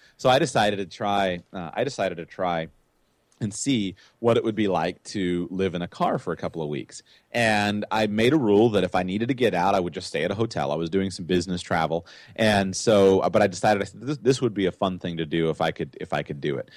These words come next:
So I borrowed a Prius, uh, actually a Toyota Prius, and I took that across the country. Well, I'd read online of this, uh, I think it was Cheap R V Living was a site that I found it on, about this lady who traveled in her Prius.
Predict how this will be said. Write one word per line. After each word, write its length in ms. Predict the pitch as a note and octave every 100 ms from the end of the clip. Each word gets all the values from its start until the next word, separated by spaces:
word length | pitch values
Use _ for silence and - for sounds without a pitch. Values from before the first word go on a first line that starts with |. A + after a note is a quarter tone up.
| - -
So 280 | - B2+ A#2
I 180 | A2 G#2+
borrowed 360 | G2 G#2+ C3 C3
a 40 |
Prius, 720 | A#2 - B2+ F2+ F2 G#2+ - -
uh, 240 | F#2 F2
actually 340 | - F2 - E2+
a 80 | D#2+
Toyota 340 | F2+ F#2 B2+
Prius, 400 | - C2+ C#2+ - - - -
and 320 | B2 A#2+ A#2
I 80 | -
took 240 | - D3
that 180 | - A2
across 320 | G#2+ - E2+
the 80 | -
country. 480 | - B2+ A#2+ - - _ - -
Well, 100 | A#2+
I'd 100 | A2
read 220 | C3 F#3
online 640 | F#3 C3+ A2+ B2 A#2+ E2
of 140 | C#2+ D2+
this, 220 | G2 F2+
uh, 160 | - F2
I 40 | C#2+
think 160 | -
it 40 | G#2
was 140 | E2+
Cheap 320 | - - D3+ -
R 180 | G#2+
V 240 | G#2 G2+ F#2+
Living 400 | D#2+ F2+ F2 D#2
was 160 | D2+
a 40 | D#2+
site 300 | - F2+ E2
that 100 | D#2+
I 80 | D2+
found 320 | - F2+ G2
it 80 | D2+
on, 140 | C#2
about 240 | E2 F#2
this 160 | G2+ F#2+
lady 320 | G2+ G#2+ G#2
who 100 | F2
traveled 520 | F2+ - G2 A#2 A2+
in 100 | F2+
her 180 | D#2 E2
Prius. 560 | E2+ - F3 E2+ -